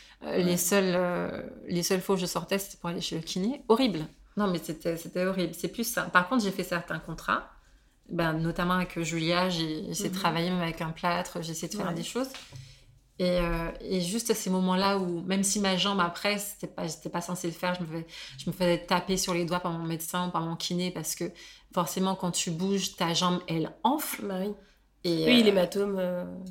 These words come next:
Speaker 2: se, se propage encore plus, enfin, grossit encore
Speaker 1: Exact,
Speaker 2: plus, euh.
Speaker 1: exact. Du coup, j'ai eu une fois Aurélie, euh, mon photographe, euh,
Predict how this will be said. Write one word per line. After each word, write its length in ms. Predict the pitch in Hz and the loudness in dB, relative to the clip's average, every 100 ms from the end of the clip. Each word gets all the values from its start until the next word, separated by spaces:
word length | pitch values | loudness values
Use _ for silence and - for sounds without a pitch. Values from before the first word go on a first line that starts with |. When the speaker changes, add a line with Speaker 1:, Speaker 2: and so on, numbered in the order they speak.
| 180 | -14
Speaker 2:
se, 520 | - - 185 185 185 | -16 -12 -8 -8 -8
se 180 | 185 185 | -10 -10
propage 400 | 180 202 196 190 | -6 -2 0 0
encore 260 | 190 180 170 | 0 -4 -2
plus, 200 | 226 220 | 0 2
enfin, 120 | 190 | 0
grossit 280 | 175 208 196 | 4 6 6
encore 100 | 190 | 6
Speaker 1:
Exact, 160 | 180 175 | 6 4
Speaker 2:
plus, 260 | 208 - | -2 0
euh. 40 | 185 | 0
Speaker 1:
exact. 380 | 180 175 170 170 | 0 0 -2 -4
Du 160 | 165 | -8
coup, 260 | 165 - 214 | -10 -6 -4
j'ai 200 | 185 165 | -2 -2
eu 120 | 180 | -2
une 160 | 180 180 | -2 -2
fois 280 | - 185 180 | -2 0 0
Aurélie, 440 | 170 170 180 190 | 0 -2 -2 -2
euh, 120 | 180 - - | -2 -4 -8
mon 200 | 175 185 | -6 -8
photographe, 580 | - - 175 170 175 - - - - - | -6 -4 -2 -2 -4 -8 -20 -20 -20 -8
euh, 160 | 170 | -4